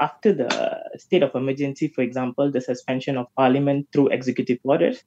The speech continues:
right? Uh, it closed the space or the interaction between the public or even the M Ps in the parliament, one. And then, um, you know, the tabling of budget, the twenty twenty-one budget also was not, uh,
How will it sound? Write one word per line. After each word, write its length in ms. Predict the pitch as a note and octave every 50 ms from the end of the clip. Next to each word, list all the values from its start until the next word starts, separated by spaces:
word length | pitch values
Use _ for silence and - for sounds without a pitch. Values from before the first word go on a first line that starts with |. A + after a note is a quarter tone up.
| _ _ _ _ _ _ - E3
right? 180 | D#3+ - - _ _ _ _ _ _ _ -
Uh, 140 | C#3+ D#3 - -
it 160 | F3 E3+ -
closed 420 | - A3 G#3+ A3 A3+ A#3 A3+ A3+ -
the 80 | D#3
space 520 | D#3+ - - _ - E3+ E3+ E3 E3+ E3+ - -
or 260 | C#3 C#3 C3 - - -
the 80 | - C#3+
interaction 760 | - D#3 D3 - D3+ D3 D3 C#3 C#3 - - - D3+ D#3 D#3+ _ _ _ _ _ _ - C3+
between 480 | B2 - - - D3+ D3+ D3 D3 A#2+ -
the 100 | - B2+
public 420 | B2+ C#3+ B2+ B2+ C3 C3 C#3 C3+ -
or 200 | - D#3 F3 -
even 220 | F3+ F#3+ F3+ F#3 E3+
the 100 | - - C3
M 120 | C#3 C3+ - -
Ps 220 | C#3+ C#3 C#3 - -
in 180 | C3+ C#3 C#3 B2+
the 220 | B2 A2+ A2 G#2+ - -
parliament, 380 | B2 A#2+ A#2+ A#2+ B2+ - - - _ _ _ _ _
one. 380 | - C3+ C3+ B2+ A2 - - - _ _ _ _ _ _ -
And 160 | D3+ G3 G3+
then, 200 | B3+ B3+ B3+ - _ -
um, 480 | D3 D#3+ E3+ E3 E3+ E3+ E3+ F3 F3+ - _ _ _ _ _ _ _ _ -
you 80 | - F#3+
know, 80 | G3+
the 140 | D#3+ D3 C#3
tabling 400 | - - F3 E3+ E3+ F3+ F3 E3+
of 240 | C#3+ C3 B2+ C3 C3
budget, 420 | C#3 C3+ C3 C3 D3+ C#3 B2 G#2+
the 100 | C#3 C3
twenty 280 | - - C#3+ C#3 D3+ C#3+
twenty-one 460 | D3+ C3+ B2+ B2+ B2+ C3 C3 B2 B2 -
budget 300 | B2 A#2+ - C3+ A#2+ - -
also 300 | D3+ F3 F#3 F#3+ - F#3
was 220 | D3+ C#3 C3 -
not, 180 | D#3 D3+ C#3+ - _ _ _ _ _ _ _ - -
uh, 800 | - B2+ B2 A#2+ A#2 A2+ A2+ - - D2 D2 - C2+ - - -